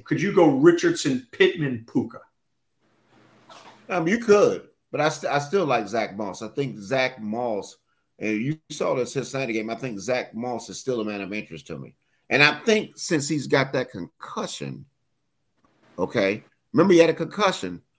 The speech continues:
Speaker 2: I think they're gonna be more careful with his runs. They're gonna say, "Get your ass down." You understand what I'm saying? So I think, I, I think they will, you know, 'cause when you come off a concussion, especially a young guy,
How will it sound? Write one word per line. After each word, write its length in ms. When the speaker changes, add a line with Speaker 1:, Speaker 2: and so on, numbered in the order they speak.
Speaker 2:
I 140
think 240
they're 120
gonna 240
be 200
more 360
careful 580
with 220
his 220
runs. 500
They're 100
gonna 100
say, 160
"Get 260
your 100
ass 300
down." 480
You 80
understand 260
what 40
I'm 40
saying? 240
So 160
I 80
think, 320
I, 260
I 20
think 440
they 180
will, 260
you 100
know, 100
'cause 200
when 160
you 80
come 160
off 180
a 60
concussion, 500
especially 460
a 40
young 300
guy, 320